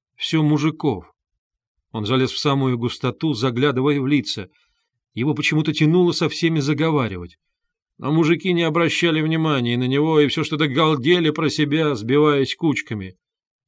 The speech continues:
Он постоял, подумал и пошёл направо. Миновав площадь, он попал в переулок.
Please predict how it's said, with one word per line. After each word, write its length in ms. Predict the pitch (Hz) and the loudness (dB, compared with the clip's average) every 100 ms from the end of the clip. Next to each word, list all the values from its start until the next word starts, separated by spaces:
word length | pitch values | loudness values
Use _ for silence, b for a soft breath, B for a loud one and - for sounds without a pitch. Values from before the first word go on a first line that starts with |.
| _ _ _ _ _ _ _ _ 120 | _ _ _ _ _ _ _ _ -12
Он 80 | |
постоял, 640 | 117 123 - 123 123 143 127 | -8 -8 -4 -2 0 -2 -6
подумал 640 | - 120 110 165 156 151 - _ _ _ _ _ _ _ - | -8 -6 -4 -4 -4 -6 -10 _ _ _ _ _ _ _ -14
и 100 | 139 | -6
пошёл 420 | 135 - 151 131 | -4 0 2 2
направо. 600 | 123 - 123 104 85 76 _ _ _ _ _ _ _ _ _ _ _ _ _ - | 0 -4 -4 -4 -8 -18 _ _ _ _ _ _ _ _ _ _ _ _ _ -10
Миновав 400 | 107 135 135 - | -4 0 0 -2
площадь, 400 | 151 185 - 127 | -2 -2 -2 -4
он 100 | 131 | -4
попал 260 | 143 147 | -2 -2
в 100 | 131 | -2
переулок. 600 | - 143 139 131 113 - | -4 -2 0 0 -2 -6